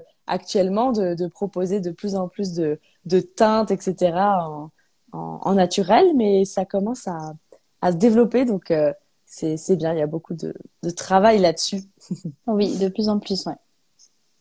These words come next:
Speaker 1: Et on va passer aux deux questions incontournables de Beauté Imaginée. Juste avant, je vois, ah non, c'est bon, j'avais, je n'ai pas raté de commentaires. Est-ce que tu pourrais nous raconter une gaffe cosmétique,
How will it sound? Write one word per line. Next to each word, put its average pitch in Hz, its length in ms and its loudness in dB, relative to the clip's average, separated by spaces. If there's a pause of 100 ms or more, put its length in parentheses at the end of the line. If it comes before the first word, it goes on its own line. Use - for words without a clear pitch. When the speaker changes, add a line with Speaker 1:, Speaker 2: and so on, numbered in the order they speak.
(640)
Speaker 1:
Et 240 240 8
on 240 60 4
va 233 160 6
passer 233 360 2
aux 247 100 6
deux 208 220 2
questions 254 440 -2 (160)
incontournables 226 960 2
de 170 100 -2
Beauté 214 300 0
Imaginée. 202 500 2
Juste 220 320 -4
avant, 202 340 0
je 190 160 -4
vois, 180 480 -6 (580)
ah 165 60 -6
non, 160 100 -8
c'est 160 180 -6
bon, 156 100 -8
j'avais, 151 360 -6 (300)
je 156 100 -8
n'ai 160 160 -4
pas 165 140 -10
raté 165 300 -6
de 160 120 -4
commentaires. - 600 -4 (400)
Est-ce 269 240 4
que 403 140 4
tu 208 160 -2
pourrais 285 600 4
nous 208 200 4
raconter 233 500 2
une 208 220 4
gaffe 311 300 2
cosmétique, 233 680 0